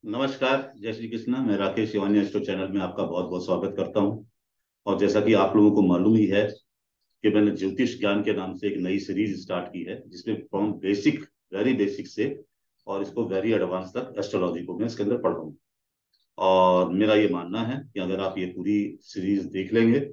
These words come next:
तो बहुत एक अच्छे सफल ज्योतिष बन सकेंगे। तो आगे समय waste न करते हुए, पिछली बार मैंने पढ़ाया था आपको sixth और seventh भाव, आज हम चलते हैं आठवें भाव की ओर कि आठवें भाव से और नवें भाव से हम लोग क्या-क्या चीजें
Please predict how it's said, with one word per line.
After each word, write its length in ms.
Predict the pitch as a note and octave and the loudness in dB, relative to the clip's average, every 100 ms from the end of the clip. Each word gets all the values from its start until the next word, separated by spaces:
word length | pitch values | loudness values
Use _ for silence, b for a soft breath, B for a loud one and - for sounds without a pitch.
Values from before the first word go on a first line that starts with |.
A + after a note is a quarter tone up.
| - _ _ | -16 _ _
तो 80 | G#2 | -10
बहुत 280 | F2+ G#2 A2+ | -6 -4 -4
एक 140 | G#2 | -4
अच्छे 220 | F#2 - A#2+ | -6 -6 -8
सफल 320 | - G#2 E2+ | -6 -4 -4
ज्योतिष 420 | E2+ C3 C#3 - _ _ _ _ | -6 -10 -10 -12 _ _ _ _
बन 240 | - A2+ F2+ | -4 -2 -2
सकेंगे। 400 | E2 - - _ _ _ _ _ _ _ _ _ _ _ _ | -6 -16 -20 _ _ _ _ _ _ _ _ _ _ _ _
तो 400 | G2+ G2 - - - | -2 -2 -6 -14 -10
आगे 220 | F#2 A2 | -2 0
समय 240 | A#2+ A2+ G#2+ | 2 0 2
waste 260 | G#2 - | 0 0
न 80 | A#2 | -2
करते 260 | A#2 - A#2+ | -2 0 0
हुए, 180 | A#2+ | 0
पिछली 520 | D3 - _ G#2 - C3 | -2 -6 _ -14 -4 0
बार 240 | A#2 A2+ | 0 0
मैंने 200 | A2+ A2+ | -2 -2
पढ़ाया 340 | G#2+ G2+ G#2+ A2+ | -2 -2 -2 -4
था 60 | |
आपको 440 | A2 A2 A#2+ B2 - _ _ | -6 -6 -8 -8 -12 _ _
sixth 500 | - B2 - - - | -8 -2 -2 -4 -6
और 200 | G2+ G2+ | 0 0
seventh 360 | - G2 B2 G#2+ | 0 0 2 0
भाव, 460 | G2 G#2+ C3+ - _ _ _ G2 | 0 -2 -2 -6 _ _ _ 0
आज 220 | A2 A2 | 2 4
हम 180 | B2 A2 | 4 2
चलते 320 | F#2 F2+ G2+ | 0 -4 -4
हैं 300 | G2+ C#3 - _ _ - | -4 -8 -14 _ _ -2
आठवें 360 | G2 G#2 B2+ | -2 2 2
भाव 200 | A2+ A2+ | 2 0
की 180 | - A#2+ | 0 2
ओर 280 | A#2+ - - _ _ _ - | 2 2 -6 _ _ _ -10
कि 80 | |
आठवें 460 | B2 G2 G2+ - C#3 | -8 -4 -4 0 -2
भाव 200 | G#2 G2+ | 0 -4
से 400 | - A2+ - - _ _ _ | -4 -6 -6 -12 _ _ _
और 180 | A2 A#2+ | 0 2
नवें 300 | G#2 A#2+ C#3+ | 2 4 2
भाव 240 | G2+ G2+ | 2 -2
से 140 | - C3 | -2 -4
हम 200 | G#2 G2+ | -2 -2
लोग 200 | B2 - | -4 -6
क्या-क्या 260 | F#2+ G2+ | -6 -6
चीजें 360 | F2 E2 B2+ D#3 | -8 -8 -8 -10